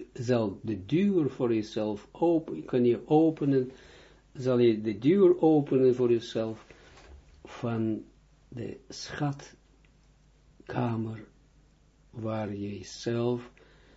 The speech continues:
zal binnenkomen en gebruik zal kunnen maken als zelfstandig, ehm,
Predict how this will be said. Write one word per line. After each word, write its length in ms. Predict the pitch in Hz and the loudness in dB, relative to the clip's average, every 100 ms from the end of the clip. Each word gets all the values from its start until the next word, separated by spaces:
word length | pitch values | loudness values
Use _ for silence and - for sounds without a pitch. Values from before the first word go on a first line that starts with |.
| _ _ _ | _ _ _
zal 480 | 123 104 110 104 98 | -14 -8 -4 -4 -6
binnenkomen 840 | 101 117 131 127 123 120 117 113 | -2 0 0 -2 -4 -2 -2 -4
en 220 | 127 107 | -8 -10
gebruik 520 | 104 95 110 117 110 | -10 -12 -8 -6 -8
zal 240 | 110 117 104 | -8 -10 -12
kunnen 320 | - 104 104 | -10 -8 -8
maken 560 | 104 104 101 101 107 - | -10 -12 -14 -14 -14 -16
als 140 | - | -14
zelfstandig, 1040 | - - - - 160 175 135 - - - _ _ _ _ _ _ _ _ _ _ _ _ _ _ _ _ _ - | -12 -12 -14 -6 -2 0 -2 -6 -14 -20 _ _ _ _ _ _ _ _ _ _ _ _ _ _ _ _ _ -12
ehm, 580 | 120 110 107 107 104 | -8 -6 -6 -6 -4